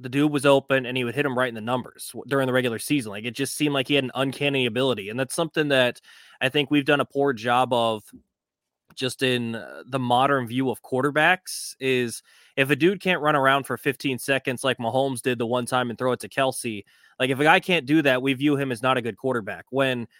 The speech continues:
your traditional quarterback for all of football history, if he could hit the back step of his drop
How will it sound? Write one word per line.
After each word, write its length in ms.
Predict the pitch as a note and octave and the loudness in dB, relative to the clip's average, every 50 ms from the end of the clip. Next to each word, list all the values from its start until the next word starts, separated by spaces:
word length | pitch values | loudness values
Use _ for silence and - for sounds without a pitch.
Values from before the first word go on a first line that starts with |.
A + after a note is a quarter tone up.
| _ _ _ _ | _ _ _ _
your 120 | - D3+ D#3+ | -2 -2 0
traditional 560 | - F3+ D#3+ C#3 E3+ G3 - - G3 E3+ C#3 | 0 0 0 0 0 0 0 0 0 0 0
quarterback 640 | - - E3 F3 F3+ F3 B2+ C3+ A#2+ A#2+ A#2+ - - | 0 0 0 0 2 0 2 2 2 2 0 -2 -6
for 240 | - - C#3+ C3+ - | -6 -4 -4 -4 -2
all 300 | - C3 C#3 D3+ D#3+ D#3 | -2 0 0 2 2 0
of 80 | C#3 - | 0 0
football 360 | - D#3+ - - C#3+ B2+ A#2+ | -2 -4 -2 0 0 0 0
history, 540 | C#3 D#3 D3 - - C#3 B2+ A#2 A#2 A2 A#2+ | 0 -2 -4 -6 -8 -6 -6 -4 -4 -6 -6
if 140 | B2 - | -4 -2
he 100 | - E3+ | -2 0
could 140 | E3+ - E3 | 0 0 -2
hit 160 | C#3 D#3 D#3 | -2 -2 -4
the 80 | - A2 | -4 -4
back 260 | - C3+ C#3+ D3+ - | -2 0 0 0 0
step 260 | - - - E3 D#3 | -2 -2 0 0 0
of 120 | D3+ C#3+ C3+ | 0 -2 -4
his 100 | B2 A2+ | -6 -6
drop 400 | - - C#3 C#3 C3 B2+ C3 | -2 0 4 4 4 4 2